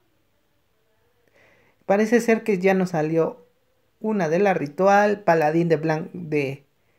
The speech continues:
el paladín que necesitábamos. Nos acaba de salir. Vamos a ver si es que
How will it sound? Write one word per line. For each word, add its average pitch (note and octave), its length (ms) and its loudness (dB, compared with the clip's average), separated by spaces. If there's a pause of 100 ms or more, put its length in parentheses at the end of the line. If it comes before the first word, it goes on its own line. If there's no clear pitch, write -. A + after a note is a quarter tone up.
(640)
el D3 160 -10
paladín D#3 560 0
que G3+ 80 0
necesitábamos. F3+ 1080 0 (1200)
Nos D#3 200 -6
acaba E3 260 6
de C#3+ 140 2
salir. F3+ 600 -4 (4000)
Vamos D3 260 -10
a C3+ 120 -2
ver D3+ 160 2
si D3 200 0
es D3 180 0
que C#3 400 -4